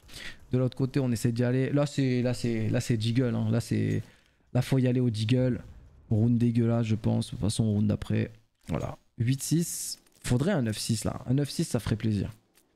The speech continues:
Mais huit, huit, huit sept, je, je, je prends, moi, huit sept, hein. Comment c'est terreau, euh, comment c'est terreau, euh, sur cette carte et tout, c'est, c'est compliqué.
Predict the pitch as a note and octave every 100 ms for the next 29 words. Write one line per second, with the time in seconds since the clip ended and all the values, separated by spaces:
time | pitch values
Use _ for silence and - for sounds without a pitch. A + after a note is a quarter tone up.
0 | - D#3 F#3 A3+ F#3 G#3 B3 F3+ F#3 G#3
1 | F3+ D3+ D3 C#3 D3 C#3+ C3 D#3 A2 C3
2 | G2+ A2 - G#2 C3 C#3 - - _ _
3 | - D3 D#3 - F3 F3+ E3 F3 F#3 F#3
4 | C#3+ A#2+ A#2+ - _ _ _ - - D3+
5 | D#3+ - E3 E3+ E3 F3 E3+ C3+ B2+ B2+
6 | B2 B2 B2 B2 B2 B2 A#2+ A#2+ - -
7 | - - - - C3+ E3+ D3 F3 - F3
8 | G3+ F#3+ C3 - - D3 D#3 D#3 D#3+ A#2